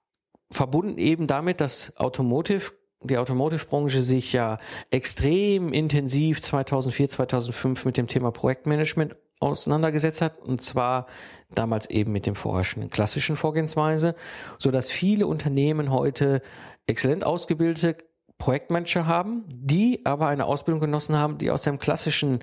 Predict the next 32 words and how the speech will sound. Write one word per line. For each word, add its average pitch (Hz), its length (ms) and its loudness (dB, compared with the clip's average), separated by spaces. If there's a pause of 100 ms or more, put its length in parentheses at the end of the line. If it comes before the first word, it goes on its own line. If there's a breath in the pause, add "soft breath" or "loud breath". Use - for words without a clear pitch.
(440 loud breath)
Vorgehen 120 680 0 (220)
eben 104 320 0
halt 104 160 2
stammt. 95 360 0
Und 110 220 2
so 131 100 4
sind 135 200 0
Termine 147 400 2
fixiert, 180 520 0 (180)
damit, 156 680 -2 (560)
äh, 143 200 2 (420 loud breath)
wir 135 200 2
eben 139 320 0
Ergebnisse 139 600 0
auch - 200 -4 (280)
vorzeigen 160 500 -2
können 156 260 0
und - 260 -4
auch 131 100 -2
die 127 100 -2
Planung 143 360 -4
ist 127 120 -2
auf 127 80 0
diese 127 240 2
Termine 131 380 2
hin 123 180 0
ausgerollt. 117 540 -2 (880 loud breath)
Das 127 160 -2
ist - 260 0
einfach 151 360 0
eine 143 120 0
Situation, 143 760 0